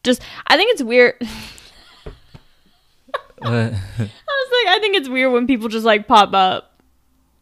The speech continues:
Speaker 2: Yeah.
Speaker 1: But I can't
Speaker 2: Yeah, me too.
Speaker 1: <laughs>
Speaker 2: You know? <laughs> I do. It's very weird, you know? But we're not gonna talk about that.
Speaker 1: That's a, that's an antidote for another time.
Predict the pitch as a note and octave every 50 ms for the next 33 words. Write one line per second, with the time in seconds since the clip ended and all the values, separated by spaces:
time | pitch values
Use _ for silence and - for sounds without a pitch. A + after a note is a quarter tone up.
0 | _ - A#2 A2+ A2+ A2 G2+ G2 F#2+ C#4+ D4 - C4 C4+ C#4+ E4+ F#4+ G4 F4 C#4+
1 | B2 C3 C3 B2 B3+ C4 C4 - - - B2+ A#2+ G#2 G2+ G2 F#2+ D#4+ - - -
2 | - G4 G4 - - G#4 - _ _ - B2 B2 A#2+ A#2+ B2 B2+ B2+ B2+ - B2+
3 | G#2+ - C#3 C3 - - A4+ B2+ C3 C3+ B2+ B2+ - - - - - D3 C#3+ C#3+
4 | C#3+ C#3+ C#3 C3+ B2 A2+ B2+ C3+ C3 B2+ B2+ - G#4 G3+ - - - C3 A#2+ G#2
5 | - - - G#2+ A#2 A2+ A2+ A2+ A2 G#2+ A2 G2 E2+ F2 F2 E2 E2+ F2 F2 F#2
6 | - - - C#3+ F#3 F3 - - F3+ F3 - - G#4+ - - - F3 D#3+ - -
7 | - E3 E3+ F3 F3 E3+ D#3+ E3+ E3 D#3 E3 E3 E3+ D#3+ D3 B2 A2+ A2 D2+ G1+
8 | G1+ - - - - - - - - - F#4 C#4 F4 G4+ G4 F#4 D4 A3+ C4+ D4
9 | C#4+ D4+ C#4+ B3+ A#3+ B3 B3+ B3 A#3+ A#3 A#3 G#3 G#3 F#3+ G#3 G#3+ A3 A3 G#3+ A3
10 | A3 G#3+ G3+ G#3+ G#3+ G#3 G3 G#3 G#3+